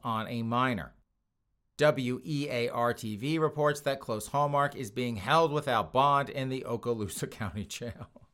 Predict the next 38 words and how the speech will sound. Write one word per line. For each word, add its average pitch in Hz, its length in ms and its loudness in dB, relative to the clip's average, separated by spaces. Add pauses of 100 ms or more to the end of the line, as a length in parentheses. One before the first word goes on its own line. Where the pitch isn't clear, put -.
(1040)
So 127 160 -4
those 214 300 10
folks 175 380 6
over 131 320 6
in 117 140 0
Okaloosa, 131 720 4
they 117 160 4
said, 104 200 -2
"You 120 80 0
know 165 120 4
what? 208 280 6 (380)
This 170 320 6
teacher, 143 640 2
you 104 120 -2
let 143 200 6
her 170 120 10
out 151 200 12
on 123 180 6
one." 135 260 2
<laughs> - 60 -20 (500)
She 139 160 -6
goes 185 240 12
and 160 120 4
does 143 200 10
another. 127 300 6
They 131 220 6
are 123 160 8
not 147 320 8
gonna 135 160 2
fall 139 280 4
for 117 120 -2
that 123 180 4
a 101 120 0
third 131 440 4
time. 123 300 2
So 117 100 -6
they're 120 100 4
like, 117 160 2